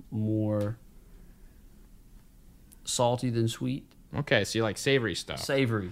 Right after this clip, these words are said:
Speaker 1: There you go.
Speaker 2: Okay.
Speaker 1: That's the word.
Speaker 2: All right. So, um, I'm gonna ask you a series of,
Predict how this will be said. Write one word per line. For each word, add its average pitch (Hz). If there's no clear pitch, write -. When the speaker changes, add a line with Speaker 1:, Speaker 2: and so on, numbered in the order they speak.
Speaker 1:
There 123
you 107
go. 95
Speaker 2:
Okay. 101
Speaker 1:
That's 123
the -
word. 50
Speaker 2:
All 87
right. 95
So, 120
um, 107
I'm 107
gonna 117
ask 113
you 110
a -
series 107
of, 95